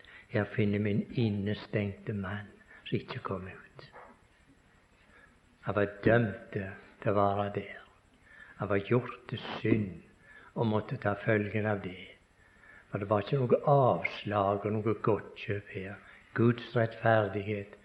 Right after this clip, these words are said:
måtte skje fyllest. Ingen vei utenom. Og vi kjenner alle til hva der står i sjå-,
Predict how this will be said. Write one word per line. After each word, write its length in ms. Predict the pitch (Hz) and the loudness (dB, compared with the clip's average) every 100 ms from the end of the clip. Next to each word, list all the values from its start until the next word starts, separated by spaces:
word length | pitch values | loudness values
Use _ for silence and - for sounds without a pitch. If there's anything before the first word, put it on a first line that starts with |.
| - - - - | -20 -20 -14 0
måtte 320 | 110 - 110 - | 0 0 -4 -6
skje 380 | 117 98 98 98 | -4 0 0 0
fyllest. 720 | - 101 92 - - - - - - _ _ _ _ _ _ _ _ _ _ _ | -4 -4 -6 -14 -14 -14 -14 -20 -20 _ _ _ _ _ _ _ _ _ _ _
Ingen 500 | - 113 110 107 101 | 2 4 4 2 2
vei 160 | 104 101 98 | 2 2 0
utenom. 400 | - 120 104 98 - - - _ _ _ _ _ - _ - - - - - - | -6 -8 -8 -12 -20 -20 -20 _ _ _ _ _ -20 _ -20 -20 -20 -20 -6 2
Og 140 | 110 | 6
vi 80 | 120 113 | 6 6
kjenner 480 | 127 120 117 120 117 | 6 8 8 8 6
alle 240 | 113 117 | 6 4
til 320 | - 113 113 113 - - - - | 4 4 4 2 -6 -16 -20 -4
hva 140 | 113 107 | 0 2
der 180 | 107 - | 0 0
står 340 | 113 107 110 | 2 4 4
i 60 | 107 - | 0 0
sjå-, 320 | 117 107 107 | 2 2 0